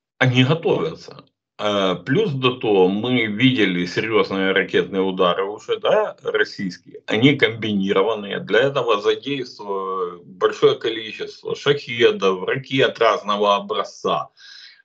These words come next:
э, и тому подобное. Это все надо подготовить. И, э, то, что я вижу, э, в западной прессе, а западная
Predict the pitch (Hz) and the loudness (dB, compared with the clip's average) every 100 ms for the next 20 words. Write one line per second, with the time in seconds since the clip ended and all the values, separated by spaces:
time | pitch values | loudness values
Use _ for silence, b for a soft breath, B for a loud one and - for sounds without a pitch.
0 | - 101 101 98 92 92 87 80 69 _ | -2 2 4 4 2 2 0 -2 -8 _
1 | - 104 120 131 127 - 123 101 76 73 | -8 -2 2 4 2 0 0 0 0 -2
2 | - - b b b 233 240 135 180 165 | -16 -20 b b b 2 4 2 0 2
3 | 156 147 127 - 117 110 113 - 135 139 | 2 2 0 -2 -2 -2 -2 -2 0 0
4 | 110 95 - - - 127 123 - 113 110 | -2 -6 -12 -16 -6 0 2 2 0 -2
5 | 104 - - 104 101 92 90 - - 131 | -2 -2 -6 -4 0 2 0 -2 0 4
6 | 127 107 - 110 110 107 101 101 101 85 | 4 4 0 0 4 4 2 -2 -2 -4
7 | 90 80 76 _ _ 90 95 90 82 82 | -10 -14 -16 _ _ -6 -2 0 -2 0
8 | 101 101 95 90 95 82 120 120 95 - | 2 4 2 -2 -4 -2 2 2 2 -2
9 | 87 90 101 98 92 87 87 | -4 -2 0 0 0 -4 -6